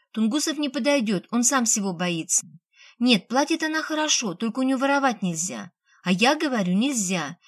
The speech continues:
Это как у ребёнка свистнуть». «Сам? Ты сам пойдёшь?» «Да иди ты! Кто тебя с твоего насиженного места отпустит?» «Да я знаю, что больше никому доверить нельзя. Вась, я серьёзно». «Хорошо, приди, посмотри,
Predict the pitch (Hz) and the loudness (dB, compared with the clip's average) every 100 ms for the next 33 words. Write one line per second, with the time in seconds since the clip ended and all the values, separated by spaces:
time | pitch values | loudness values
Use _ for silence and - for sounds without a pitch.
0 | - - 269 262 269 294 294 247 233 180 | -12 -6 -2 0 0 2 0 2 0 0
1 | 185 185 170 160 - 101 - _ _ _ | -2 -2 -2 -4 -6 -12 -18 _ _ _
2 | - - 185 285 339 _ - 196 - 233 | -6 0 2 2 -2 _ 0 2 4 4
3 | 349 349 254 208 156 - - _ _ - | 4 0 0 -2 -4 -6 -8 _ _ 2
4 | 214 196 185 180 156 135 _ _ _ _ | 4 6 4 0 -6 -12 _ _ _ _
5 | _ - 320 294 208 320 - 240 240 240 | _ 2 2 4 4 2 2 0 2 2
6 | 240 254 254 262 262 277 254 208 - 175 | 0 0 -2 0 0 2 2 -2 -2 -6
7 | - 143 - - - _ _ - - - | -6 -10 -10 -12 -18 _ _ -20 -14 -2
8 | 220 262 269 285 262 185 - 208 214 208 | 4 4 4 2 2 2 0 0 0 0
9 | 220 214 220 233 294 208 208 202 185 208 | 0 0 0 -2 -2 0 0 0 0 0
10 | 196 180 _ _ _ - 226 180 - - | 0 -4 _ _ _ -2 0 2 -2 -12
11 | - 254 269 339 302 247 175 151 101 - | 0 2 4 2 2 0 -2 -6 -12 -14
12 | _ _ _ - 240 262 240 185 254 202 | _ _ _ -4 2 4 2 2 0 0
13 | 214 214 - 240 233 196 156 | -2 -2 -2 -2 -4 -4 -6